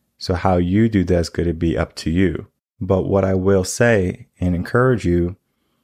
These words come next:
to do is if you're not in a place where you think you can handle this by yourself,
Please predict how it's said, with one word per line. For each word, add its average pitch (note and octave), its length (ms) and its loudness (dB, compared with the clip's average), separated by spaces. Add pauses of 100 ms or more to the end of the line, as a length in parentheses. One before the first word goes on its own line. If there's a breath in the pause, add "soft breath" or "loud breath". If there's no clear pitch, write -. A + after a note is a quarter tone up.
(160)
to F#2+ 100 -4
do A2 380 0
is F2 320 0
if F2+ 340 -2
you're G2 160 2
not A2+ 280 0
in G#2+ 120 2
a F2+ 40 -2
place - 800 -2 (540)
where F2+ 140 0
you F2+ 180 2
think F#2 260 0
you G2 60 -6
can F#2+ 140 -2
handle F2+ 320 2
this F2+ 180 0
by F#2 160 0
yourself, G#2+ 640 -2